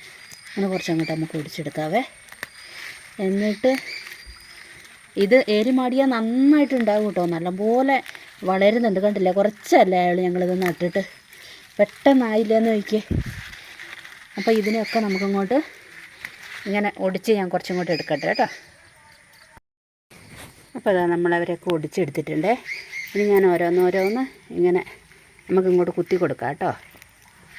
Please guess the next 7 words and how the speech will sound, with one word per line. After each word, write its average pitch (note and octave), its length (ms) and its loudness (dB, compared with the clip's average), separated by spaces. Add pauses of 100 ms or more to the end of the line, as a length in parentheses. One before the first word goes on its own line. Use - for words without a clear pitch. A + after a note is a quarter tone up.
(720)
കണ്ടോ, D#3+ 200 2 (500)
ഇങ്ങനെ A#3 200 0
അങ്ങോട്ട് G3 280 0
കുത്തി G3 260 -2
ഇത് G3+ 80 0 (100)
നിറച്ചും F3+ 500 2
അങ്ങോട്ട് D#3+ 240 0